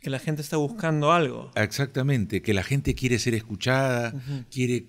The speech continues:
Speaker 2: eh, compartir con alguien, pero al mismo tiempo sufren los prejuicios de, "No, no, no, si voy al psicólogo,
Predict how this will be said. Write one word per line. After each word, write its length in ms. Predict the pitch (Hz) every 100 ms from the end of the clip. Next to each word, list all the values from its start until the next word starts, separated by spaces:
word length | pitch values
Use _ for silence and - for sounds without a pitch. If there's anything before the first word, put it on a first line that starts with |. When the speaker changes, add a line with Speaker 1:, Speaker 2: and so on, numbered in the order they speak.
| -
Speaker 2:
eh, 180 | 110
compartir 520 | 104 110 101 98 117 104
con 200 | 101 117
alguien, 400 | 135 123 127 113 123 - - -
pero 220 | 135 123
al 80 | 113
mismo 280 | 139 135 135
tiempo 580 | 135 131 120 135 135 - _
sufren 560 | - - 135 120 131 127
los 120 | 113
prejuicios 520 | 98 95 139 - 127
de, 100 | 107
"No, 160 | 117 143
no, 100 | 139
no, 180 | 147 -
si 120 | -
voy 140 | 110 127
al 80 | 127
psicólogo, 680 | 110 147 143 127 131 147